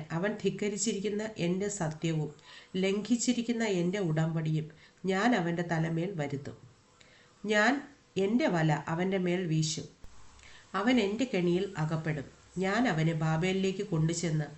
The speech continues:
അവൻ എന്നോട് ചെയ്തിരിക്കുന്ന ദ്രോഹത്തെക്കുറിച്ച് അവിടെ വച്ച് അവനോട് വ്യവഹരിക്കും. അവൻ്റെ ശ്രേഷ്ഠ യോദ്ധാക്കളൊക്കെയും അവൻ്റെ എല്ലാ പടക്കൂട്ടങ്ങളും വാളാൽ വീഴും. ശേഷിപ്പുള്ളവരോ നാല് ദിക്കിലേക്കും ചിതറിപ്പോകും. യഹോവയായ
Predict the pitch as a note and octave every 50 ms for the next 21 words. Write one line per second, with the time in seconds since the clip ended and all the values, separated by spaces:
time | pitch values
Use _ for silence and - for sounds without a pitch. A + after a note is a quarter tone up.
0 | - - - - - - - F#3 G#3+ A#3 A#3+ G#3 F#3+ G3 G#3+ A3 A#3 A#3+ A#3 -
1 | F3+ F3 E3+ E3+ E3+ F3 - F3 F3+ F3+ D#3+ D3+ D#3+ D#3 D#3+ D#3 F3 E3+ - F3+
2 | E3+ E3+ E3 D3+ D#3 F3 D#3+ D#3 D#3+ F#3+ A3 G3+ E3 D3+ D3+ - D#3+ D3+ D3+ D3+
3 | D#3 D#3 D#3 D#3+ D3+ D3+ D3 D3 D3+ D3+ D#3 D3+ D3 C3+ - - - - - -
4 | - - - - - - - - - - - - - - G3+ G#3+ B3+ C4+ C#4 D#4
5 | D4+ - - - G3 F#3+ G3+ G3 - - B3 G#3 F3 E3+ E3+ D#3+ - F#3 F3+ F3+
6 | - F#3+ F#3 D#3+ D#3 D#3 - E3 D#3+ D3+ D3 D3+ - - - - - _ - E3+
7 | F#3 G#3 A3 A#3 G3+ F#3 F3+ F3+ G#3+ A#3+ C4 - - D3+ D3+ D#3+ D#3 D#3+ E3+ D#3+
8 | - E3+ E3 E3 D#3+ D#3+ D#3+ D#3 C#3+ D#3+ D#3 D#3+ E3 E3+ F#3 G3+ G3+ D#3 D#3 D3+
9 | C#3+ C3+ D3 D3+ - - - - - - - - - _ - - - - G#3+ A3+
10 | A#3 - E4+ E4+ - F#3+ E3 D#3+ D#3 D#3 D#3 D#3 D3+ D3+ - - D3+ E3+ F3 F3+
11 | F#3+ A3+ B3 A#3 E3+ E3+ E3 - E3+ D#3+ D#3 D#3 D#3 F3 F3 F3 - F3+ D#3 G3
12 | G#3 G3+ G#3+ - D3+ C#3+ C#3 - - - - - - - - - - - - -
13 | G3+ G#3+ G3 A3 B3+ B3+ C4 C#4 C4+ C4+ C4+ C4+